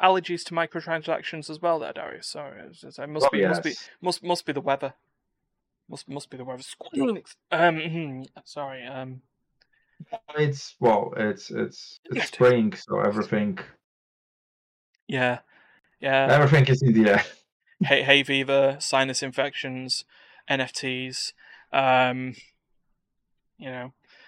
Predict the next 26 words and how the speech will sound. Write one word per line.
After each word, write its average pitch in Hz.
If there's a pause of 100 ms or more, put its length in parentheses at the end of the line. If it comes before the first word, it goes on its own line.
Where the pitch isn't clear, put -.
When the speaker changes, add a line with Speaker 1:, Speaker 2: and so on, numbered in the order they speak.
(680)
Speaker 1:
just, 143
just -
as, 127
as, 139
as 131
it 139
things. 131
I 151
think 226
what, -
what 180
also, 185 (320)
I -
guess 160
what -
also 143
put 151
me 135
off 131 (220)
sort -
of, 131
like, 135 (580)
playing 131
more 131
of 131
Raid 131